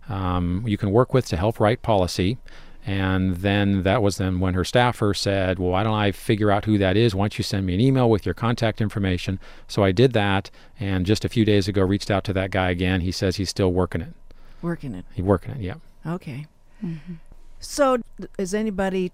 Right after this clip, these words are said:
Speaker 2: going to be following you on your Facebook, or is there some, is there anything they say, "Well, we just need to keep getting more information. We're just gonna keep looking for s-, more talking points and more thing"? I mean, is there a sort of a,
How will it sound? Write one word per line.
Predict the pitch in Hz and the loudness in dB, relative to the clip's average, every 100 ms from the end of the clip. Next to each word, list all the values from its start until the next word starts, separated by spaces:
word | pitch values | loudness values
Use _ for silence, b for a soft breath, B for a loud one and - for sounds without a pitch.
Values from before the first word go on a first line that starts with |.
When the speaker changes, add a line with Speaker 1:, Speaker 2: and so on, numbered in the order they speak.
| - | -4
Speaker 2:
going | 196 185 | -2 0
to | 185 | -2
be | 175 | -4
following | 165 190 190 226 254 262 | -4 -2 -2 0 0 0
you | 262 | 0
on | 262 262 | 0 0
your | 254 | -2
Facebook, | 247 269 262 - - 269 - | -4 -4 -4 -4 -4 -4 -4
or | 180 | -6
is | 156 | -6
there | 170 | -6
some, | 175 226 226 | -4 -6 -4
is | 214 196 | -6 -2
there | 214 | -2
anything | 208 233 226 190 | 0 -2 -2 -4
they | 175 | -4
say, | 185 | -4
"Well, | 175 175 | -4 -2
we | 196 | -2
just | 226 - | -4 -4
need | 208 214 185 | 0 0 -2
to | |
keep | - 202 165 | -4 -6 -4
getting | 185 190 185 | -4 -2 -2
more | 180 | -2
information. | 180 170 170 190 196 196 180 | -4 -4 -4 -4 -4 -4 -4
We're | 165 | -6
just | 175 - | -6 -8
gonna | 160 | -8
keep | - - | -8 -8
looking | 180 185 - 175 175 | -4 -4 -4 -8 -8
for | - 165 165 165 B B B - | -6 -4 -4 -8 B B B -18
s-, | - - | -12 -4
more | 180 196 | -2 -2
talking | - 208 208 208 196 | -2 -4 -2 -4 -4
points | - 180 180 180 - 160 | -2 -2 -2 -4 -8 -6
and | 160 | -4
more | 170 180 | -2 -4
thing"? | 180 - | -6 -6
I | |
mean, | 175 170 | -6 -4
is | 165 | -4
there | 165 | -6
a | 165 | -4
sort | 175 165 | -4 -4
of | 156 | -4
a, | 139 | -6